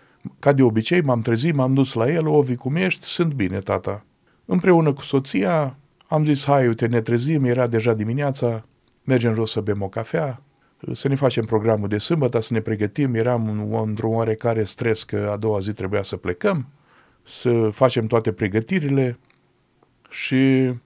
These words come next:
puțin mai târziu am venit la, am revenit la Ovi în cameră și l-am găsit în inconștiență. M-am dus repede și am dat drumul la geam și am căutat să-i dau aer, ca de obicei, să-i dau puțin oxigen,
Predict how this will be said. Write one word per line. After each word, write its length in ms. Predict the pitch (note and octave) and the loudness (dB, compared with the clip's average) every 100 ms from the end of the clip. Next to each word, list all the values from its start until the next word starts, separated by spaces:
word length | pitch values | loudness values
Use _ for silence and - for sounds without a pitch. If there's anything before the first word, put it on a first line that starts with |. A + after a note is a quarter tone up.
| _ | _
puțin 280 | - C#3 F#3 | -6 0 2
mai 140 | D#3 C3+ | 2 0
târziu 420 | C3 A#2+ C3+ C#3+ | 0 0 2 2
am 100 | B2+ | 2
venit 340 | A#2+ B2 B2 | 0 0 -2
la, 520 | A#2 A2 G2+ G2 F#2 F#2+ | -2 -2 -2 -6 -6 -6
am 100 | G2 | -2
revenit 560 | G#2+ G#2+ G#2 A2 B2 | 0 2 2 2 0
la 120 | A#2 G2+ | 0 0
Ovi 280 | G2+ F2+ | 0 -2
în 100 | E2+ | -4
cameră 520 | E2+ D#3 D#3+ D3+ C#3 C3 | -2 -2 -2 -2 -4 -6
și 280 | - C3+ B2 A#2+ A#2+ A#2 A2+ A#2+ _ | -6 -6 -2 0 0 -2 -6 -12 _
l-am 260 | G#2+ A#2 B2 | 2 2 4
găsit 580 | A2 - A2+ - - _ | 0 -2 -4 -6 -20 _
în 180 | - G2+ | -6 -4
inconștiență. 960 | G2+ G#2 G2 G2 F#2 F#2 D#2 - - - _ _ _ | -2 -2 -4 -6 -6 -10 -12 -14 -20 -20 _ _ _
M-am 240 | - G#2+ B2+ | -2 2 4
dus 200 | C#3+ C#3 | 4 2
repede 340 | B2+ A#2+ G#2+ | 0 0 -2
și 120 | G2 | 0
am 100 | G#2 | 0
dat 140 | G2+ G2+ | 0 -2
drumul 260 | G2 F#2 | -2 -2
la 120 | F2 E2+ | 0 -2
geam 300 | F2+ D#3+ E3 | 0 0 0
și 140 | - | -2
am 100 | C3+ | -2
căutat 480 | B2 C3 B2+ D3 D3 | 0 0 2 0 0
să-i 260 | - A2+ | -2 -2
dau 360 | G#2+ B2 A#2+ A2 | 2 4 4 2
aer, 240 | A2+ G#2+ G#2+ G#2 G2 F#2+ F#2+ _ | 2 0 0 -2 -4 -6 -8 _
ca 140 | - A2+ | -4 -2
de 80 | A2 | 0
obicei, 560 | G2 F#2+ - G#2+ G#2 - - | -2 -4 -4 -4 -6 -12 -20
să-i 180 | - B2 | -4 0
dau 180 | B2 B2 | 4 2
puțin 280 | G#2 - A2+ | 0 -2 -2
oxigen, 560 | F#2+ - E2+ G#2 A#2 | -2 -6 0 2 2